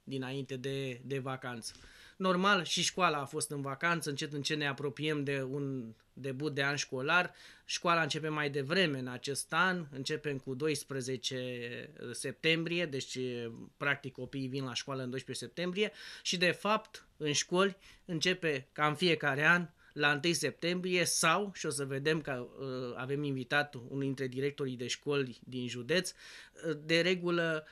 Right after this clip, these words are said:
anul școlar, nu prea există o diferențiere între fostul și act-, și noul an școlar.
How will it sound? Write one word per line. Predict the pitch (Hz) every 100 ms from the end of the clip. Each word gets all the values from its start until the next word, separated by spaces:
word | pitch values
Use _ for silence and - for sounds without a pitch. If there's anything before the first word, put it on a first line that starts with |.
| - -
anul | 160 170 165
școlar, | - 156 156 165 175 143
nu | 165 185
prea | 180 180
există | 147 156 175 165
o | 160
diferențiere | 156 - 156 156 139 165 160
între | 147 143
fostul | 135 - 170 156 139
și | 135 147
act-, | 135 139 _ -
și | 139 - 135
noul | 143 170 170 151
an | 156
școlar. | 147 - 139 160 175